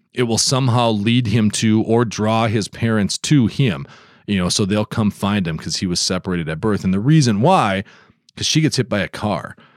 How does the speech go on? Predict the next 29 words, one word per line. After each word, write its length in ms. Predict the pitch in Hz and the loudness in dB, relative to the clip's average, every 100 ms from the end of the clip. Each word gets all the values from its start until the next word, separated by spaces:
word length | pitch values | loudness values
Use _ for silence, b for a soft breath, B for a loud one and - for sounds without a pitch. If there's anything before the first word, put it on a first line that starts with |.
| b b b _ | b b b _
And 520 | 110 98 95 95 87 - | -2 0 -2 -2 -4 -2
in 120 | 135 | 0
the 80 | 113 | 0
hospital, 500 | 131 135 135 113 107 | 0 0 -2 -2 -2
she 160 | - | 0
wakes 300 | 117 110 - | 0 0 0
up 200 | 117 110 | -2 0
and 80 | 104 | -2
is 100 | 92 | -2
told 320 | - 104 101 | -2 -2 -2
the 100 | 92 | -4
baby 340 | 82 90 87 87 | -4 -4 -4 -6
has 240 | 98 82 | -6 -8
died. 400 | 76 78 67 62 | -8 -6 -6 -8
She 100 | - | -8
was 140 | 85 80 | -6 -6
led 140 | 87 | -8
to 80 | 85 | -8
believe 280 | 82 92 87 | -6 -6 -6
the 80 | |
baby 280 | 80 92 87 | -6 -4 -4
has 140 | 85 - | -6 -4
died. 280 | 101 104 | -2 0
Meanwhile, 540 | 104 147 147 127 127 127 | 2 4 4 2 2 2
her 260 | 120 123 | 2 2
jerk 540 | 107 78 - 123 131 - | 0 -6 -4 0 0 0
of 100 | 113 | -2
a 80 | 104 | -2
father, 600 | - 156 170 120 110 | 2 4 4 2 2